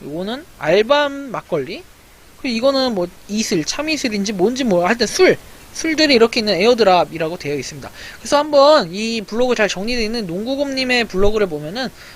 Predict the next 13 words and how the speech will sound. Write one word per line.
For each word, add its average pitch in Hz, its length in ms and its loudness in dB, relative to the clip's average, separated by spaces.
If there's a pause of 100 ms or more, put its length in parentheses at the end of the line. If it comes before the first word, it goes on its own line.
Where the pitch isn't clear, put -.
(120)
어, 123 100 -8
애주가들을 294 800 2
위한 247 280 0
엔에프티 233 480 -6
드렁큰 233 500 -4
돌 208 160 2
프로젝트에 247 640 -2
대해서 175 360 -2
나와 175 300 2
있고, 151 460 -4
넌 190 180 2
뭐야 202 240 0
해가지고 196 640 -4